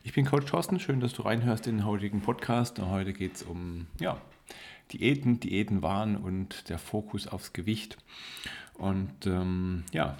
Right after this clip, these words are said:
diese Aussage, wie gesagt, ähm, höre ich tagtäglich, dass immer mal wieder viele Menschen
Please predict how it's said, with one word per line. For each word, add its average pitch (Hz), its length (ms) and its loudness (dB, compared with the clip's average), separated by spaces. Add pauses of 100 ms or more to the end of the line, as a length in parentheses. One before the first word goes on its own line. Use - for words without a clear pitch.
(100)
diese 107 300 0
Aussage, 113 480 0
wie 110 60 -4
gesagt, - 360 -4
ähm, 101 320 0
höre 139 120 6
ich 135 260 0
tagtäglich, 139 680 2
dass 117 160 0
immer 120 180 2
mal 117 180 2
wieder 110 160 0
viele 120 260 -2
Menschen 110 560 2